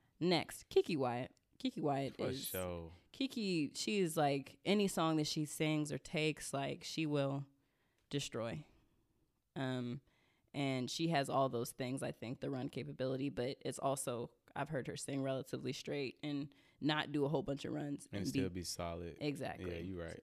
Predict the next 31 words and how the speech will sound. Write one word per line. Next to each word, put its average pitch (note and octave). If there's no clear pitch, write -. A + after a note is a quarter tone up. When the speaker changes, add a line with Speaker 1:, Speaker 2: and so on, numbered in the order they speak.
Speaker 1:
Kiki -
Wyatt. -
We're F3+
only F3
at E3
Speaker 2:
Kiki. -
Speaker 1:
two. D3+
My D3+
lord. G2
Um, F3+
<laughs> -
Speaker 2:
Dead A2
or A#2+
alive. A2
It -
could G#2+
be A#2
anybody. G2+
Speaker 1:
Dead F2+
or -
alive. -
Speaker 2:
It -
could G3+
be A3
Speaker 1:
Oof. F3+
Speaker 2:
yourself. F#3+
Speaker 1:
Oh -
my E3+
gosh. F3+
Um, D3+
ooh, F#3